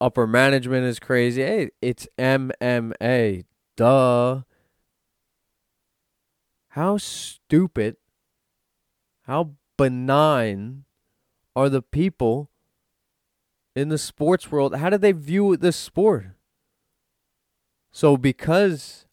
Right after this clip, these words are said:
Ike Feldman, me, because I participate in jiu-jitsu and boxing and grappling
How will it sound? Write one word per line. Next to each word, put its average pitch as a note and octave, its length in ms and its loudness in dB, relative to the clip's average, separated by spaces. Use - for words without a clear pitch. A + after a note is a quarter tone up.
Ike D3 260 0
Feldman, B2 560 -2
me, D3+ 380 -2
because D3+ 540 -2
I C3 540 0
participate B2+ 840 -4
in G#2 140 -4
jiu-jitsu A#2 760 -6
and F#2 240 -12
boxing A#2+ 760 -2
and F#2 200 -12
grappling A#2 840 -4